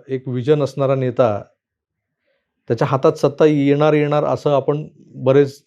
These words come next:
अ, वर्ष आपण बोलत असताना ती सत्ता काही येताना दिसत नाही आणि ते नेहमी जनतेकडे आवाहन करून ती सत्ता मागतात, "एकदा माझ्या हातात सत्ता द्या, महाराष्ट्र सुतासारखा सरळ करीन."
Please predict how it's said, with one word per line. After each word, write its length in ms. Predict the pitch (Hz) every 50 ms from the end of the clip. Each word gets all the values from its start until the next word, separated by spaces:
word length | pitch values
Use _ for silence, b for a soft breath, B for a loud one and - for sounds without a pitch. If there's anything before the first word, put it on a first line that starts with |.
| _
अ, 40 | 131
वर्ष 400 | 127 123 117 120 123 113 107 -
आपण 340 | 143 131 123 131 139 135 127
बोलत 260 | 120 123 123 127 123
असताना 380 | 127 120 123 - 135 131 131 131
ती 220 | 127 - 139 131
सत्ता 320 | 123 - 123 - - 139 131
काही 300 | 127 139 139 139 135 135 b b b b b b b
येताना 320 | 117 120 120 - 135 135 135
दिसत 360 | 123 127 120 - 151 131 127
नाही 220 | 127 113 101 98 - _ _
आणि 140 | - 117 117 110
ते 80 | 143
नेहमी 460 | 131 131 131 135 147 156 151 143 - - _ _ _ _ 117
जनतेकडे 500 | 127 123 123 123 139 120 135 131 131 135
आवाहन 360 | 123 113 117 123 131 135 131
करून 240 | 127 131 127 131 127
ती 100 | 131 123
सत्ता 300 | - 120 117 - 139 131
मागतात, 380 | 131 127 117 - - 139 127 - - b b b b b b
"एकदा 280 | - 120 120 120 139 135
माझ्या 260 | 131 131 127 123 127
हातात 240 | 120 113 - 135 120
सत्ता 320 | - - 120 - - 131
द्या, 180 | 120 127 127 120
महाराष्ट्र 440 | 117 117 113 113 120 113 - - 120
सुतासारखा 580 | - 120 110 - 123 113 131 120 117 - 120
सरळ 260 | 113 - 120 120 120
करीन." 280 | 110 - 117 113 110 107